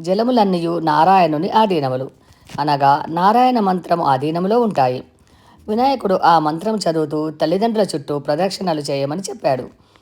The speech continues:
వినా-, శివుడు. అలాగే వినాయకుడు చేశాడు. ఆ మంత్ర ప్రభావమున ప్రతి తీర్థ స్నానమందున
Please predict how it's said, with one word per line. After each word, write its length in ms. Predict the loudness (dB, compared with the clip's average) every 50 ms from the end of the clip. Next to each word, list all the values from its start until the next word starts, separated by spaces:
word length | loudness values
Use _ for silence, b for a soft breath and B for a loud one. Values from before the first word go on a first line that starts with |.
| b b b b b b -10
వినా-, 520 | -6 -6 -6 -6 -8 -12 _ _ _ -12
శివుడు. 340 | -6 -4 -4 -2 -2 -4 -4 -2 -2
అలాగే 440 | 2 4 6 6 6 4 2 0
వినాయకుడు 480 | 0 -2 -2 0 0 0 0 -2 -4 -6
చేశాడు. 500 | -6 -8 -8 -6 -2 -2 0 -2 -2 -4 -8 B B B B B B B -2
ఆ 120 | 0 2
మంత్ర 340 | 2 2 2 0 0 -2 -2
ప్రభావమున 760 | 2 2 4 6 6 6 6 4 2 0 -2 -2 -2 -2 -4 -2
ప్రతి 360 | -2 -2 -2 -2 -2 -4 -4 -2
తీర్థ 360 | 0 0 0 0 0 -2 -4
స్నానమందున 840 | -4 -4 -4 -6 -4 -4 -4 -6 -6 -6 -4 -2 -2 0 0 -2 -2